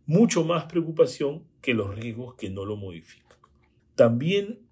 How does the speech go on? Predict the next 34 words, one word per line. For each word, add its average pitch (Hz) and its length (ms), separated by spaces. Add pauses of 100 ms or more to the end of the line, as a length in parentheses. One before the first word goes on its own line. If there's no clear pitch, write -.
(280)
influye 151 560
en 139 60
nuestro 101 280
razonamiento 110 880 (220)
lo 117 240
que 127 400
se - 260
llama 120 280
en 117 120
la, 113 260 (180)
eh, 92 180
economía 92 420
conductual, 117 500
en 104 60
la 95 60
psicología, 110 560
el 104 320
sesgo 139 520
de 135 280
heurística 120 640
disponible. - 800 (280)
¿Qué 180 120
significa 214 540
esto? - 440
Pues - 160
que - 100
nos 98 220
impacta 107 540
más 135 240
el 131 80
riesgo 143 320
sobre 92 320
el 87 120
cual 113 380